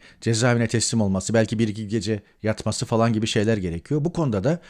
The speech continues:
muhtemelen C H P veya C H P İstanbul İl Başkanlığı bir strateji geliştirdi ve o strateji çerçevesinde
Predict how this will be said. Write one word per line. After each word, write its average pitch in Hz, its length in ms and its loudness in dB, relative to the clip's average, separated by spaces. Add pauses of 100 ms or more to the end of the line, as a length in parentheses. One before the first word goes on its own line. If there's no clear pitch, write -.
(200)
muhtemelen 120 580 0
C 117 180 4
H 110 80 2
P 117 140 0
veya 98 200 -2
C 110 140 0
H 113 40 0
P 123 80 -4
İstanbul 120 340 -2
İl 123 100 0
Başkanlığı 107 460 -2
bir 117 80 -2
strateji 113 480 0
geliştirdi 101 500 -2
ve 135 60 4
o 151 80 4
strateji 143 520 0
çerçevesinde 104 800 -2